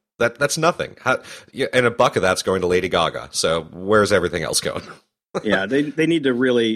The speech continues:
Speaker 2: you know, revisit their pricing, even if it's, I mean, I would pay twenty bucks a month.
Speaker 1: Uh, I
Speaker 2: You
Speaker 1: think
Speaker 2: know?
Speaker 1: twenty bucks is probably fair and would actually m-, make quite a difference. Um, but,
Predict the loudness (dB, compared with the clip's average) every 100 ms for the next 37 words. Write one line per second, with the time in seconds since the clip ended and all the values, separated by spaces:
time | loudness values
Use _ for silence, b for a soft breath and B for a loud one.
0 | -2 -2 -2 -6 -10 -4 0 0 0 0
1 | 2 2 2 2 4 2 0 -4 B B
2 | B 2 4 4 4 2 0 -6 _ -10
3 | 0 2 4 2 2 2 2 0 0 0
4 | 2 0 0 0 0 -2 _ _ -10 0
5 | 2 4 4 2 4 2 4 2 0 -2
6 | -4 -8 -6 2 2 2 0 2 4 4
7 | 2 -2 -4 -2 -2 -2 -4 -4 -8 -14
8 | -18 -18 -14 -6 -6 -6 _ -2 2 2
9 | 0 -6 -8 -8 -4 0 0 -2 -6 -2
10 | 0 0